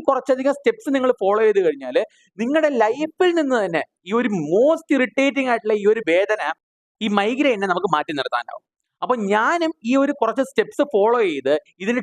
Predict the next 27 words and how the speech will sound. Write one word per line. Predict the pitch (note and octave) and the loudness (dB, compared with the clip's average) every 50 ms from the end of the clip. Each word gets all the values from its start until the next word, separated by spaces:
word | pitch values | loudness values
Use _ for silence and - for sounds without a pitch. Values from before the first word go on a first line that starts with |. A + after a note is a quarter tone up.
| - | -2
ട്രിഗറിംഗ് | - A3+ A#3 G#3 C#4+ E4 E4+ E4+ - - | -2 -2 0 2 2 0 0 0 0 0
ഫാക്ടേഴ്സ് | A#3 A3+ A3 _ - B3 A#3+ - G3 F3+ | -2 -2 0 _ 0 0 2 0 -2 -2
എന്തൊക്കെയാണ്, | F#3 G#3+ B3+ C4 - - G3+ F3 D#3+ D#3 D#3+ E3 D#3 D#3+ | 0 0 -2 -2 0 -2 -2 -2 -2 -2 -4 -4 -4 -6
എന്തുകൊണ്ടാണ് | F3 G#3+ C4 C4+ E4 E4 D#4+ D4 C#4+ C#4 C4+ C4+ | -8 -6 -4 0 0 0 0 0 -2 -2 -2 -2
ഈ | B3+ G#3+ | -2 0
മൈഗ്രെയിൻ | F#3+ F#3+ G3 G3 A#3 A#3+ G#3 D#3 | 0 0 2 2 0 0 0 0
വരുന്നത്, | C#3+ D3+ E3 G#3+ - A3 E3 C#3+ D3 D3+ - _ - - - C4 | 0 0 2 0 -2 -2 0 2 2 0 0 _ -16 -12 -6 0
ഇതെല്ലാം | C#4+ E4+ C#4 B3+ C4 C4+ C4 - | 0 2 2 2 0 -2 -2 -2
കണ്ടുപിടിച്ച് | G3 G3 A#3 C4+ E4 D4 A#3 - - - - G3 | -4 -2 -2 0 0 0 0 0 0 0 0 0
അതിനെ | G3 A#3 B3+ A#3+ B3+ - | 2 0 -2 -2 -2 0
മാറ്റി | F#3 G#3 B3+ - E4+ E4 | 0 0 0 0 0 0
നിർത്തിയപ്പോ | D#4+ C#4+ - - B3 B3 B3+ A#3 F3 - | 0 0 0 0 0 0 0 -2 -2 -2
മാത്രമാണ് | - F#4+ G#4+ - C#4+ C#4+ A#3 F3+ D#3 C#3 C#3+ D#3+ - _ _ _ _ - F3+ G#3+ | -2 -2 0 0 0 0 0 0 -2 -2 -4 -8 -10 _ _ _ _ -2 -2 0
എനിക്ക് | C4 D#4+ - E4 E4 | 0 2 0 0 2
എന്റെ | D4+ C#4 A3 F#3+ | 2 2 2 2
ലൈഫിൽ | F3 E3 D#3 - - D3 E3 F3 D3+ | 0 0 0 -2 -2 -2 0 0 0
മൈഗ്രെയിൻ | D3 D#3+ F#3 F3 F#3 A3+ A#3 A#3+ A#3+ | -2 -4 -4 -2 0 0 0 0 -2
എന്ന് | A3+ A3+ G3+ | -2 0 0
പറഞ്ഞ | - F3 F3 F3+ F#3 F3+ F3+ | 0 0 -2 -2 -4 -4 0
ഈ | G#3 A3+ | 2 2
ഒരു | A3 F#3 D#3 | 2 2 0
അസുഖത്തിനെ | - - F3 F3 - - D3+ F#3 - - | -2 -2 -2 -2 -2 -2 -4 -4 -2 -2
കംപ്ലീറ്റ് | G3 F#3+ G#3 A#3 A3+ - D4+ D#4 D#4+ D#4 C4+ B3+ | -2 -2 -4 -6 -4 0 0 0 2 2 0 0
ആയിട്ട് | A#3+ G#3+ G#3+ | 0 -2 -2
എന്റെ | G3+ G3+ F#3 E3 | -2 -2 0 0
ലൈഫിൽ | D#3+ E3 - - G3 F#3 D#3 | 0 0 -2 -4 -4 -4 -4
നിന്ന് | C#3 D#3 G#3 | -4 -4 -4